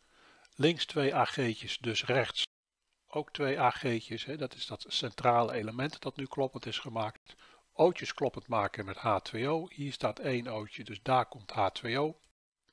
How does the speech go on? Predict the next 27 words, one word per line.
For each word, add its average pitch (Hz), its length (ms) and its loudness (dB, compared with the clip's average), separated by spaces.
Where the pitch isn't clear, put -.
Dan - 160 -6
is - 40 -6
die 120 160 -4
ook 135 100 -4
kloppend. - 540 -6
H'tjes 120 480 2
kloppend - 360 -6
maken 107 340 -2
met 101 120 -10
H - 100 -2
plus. - 420 -2
Hier 123 260 -6
twee 147 300 0
H 123 80 0
plusjes. - 720 -2
Dan 113 140 -6
zijn 104 180 -6
de 107 60 -4
H'tjes 131 720 0
kloppend 123 600 -2
en 185 220 2
de 151 400 0
lading 123 360 4
kloppend 117 300 -4
maken 110 340 -4
met 107 120 -8
elektronen. 117 720 0